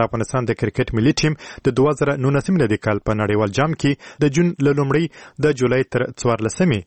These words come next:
د نړۍ له پیاوړو لوبډلو سره مسابقې وکړي. د ایران رهبر آیت الله علي خامنه‌ای د سپاه پاسداران انقلاب ځواک لپاره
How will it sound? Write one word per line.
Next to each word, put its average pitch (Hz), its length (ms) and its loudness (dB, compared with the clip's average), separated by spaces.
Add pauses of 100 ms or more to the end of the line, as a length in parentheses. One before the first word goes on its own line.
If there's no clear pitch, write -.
(140)
د - 20 4 (120)
نړۍ 117 200 2 (360)
له 139 140 4
پیاوړو 135 340 2 (140)
لوبډلو 120 440 0
سره 110 240 -2
مسابقې 107 520 -4
وکړي. 117 260 -2 (1500)
د 151 100 4
ایران 196 260 2
رهبر 151 460 0 (160)
آیت 120 300 0
الله 135 160 2 (100)
علي 120 140 2
خامنه‌ای 113 560 0 (340)
د 151 100 4
سپاه 170 380 0
پاسداران 139 520 0
انقلاب 135 500 0 (160)
ځواک 160 300 0
لپاره 110 320 0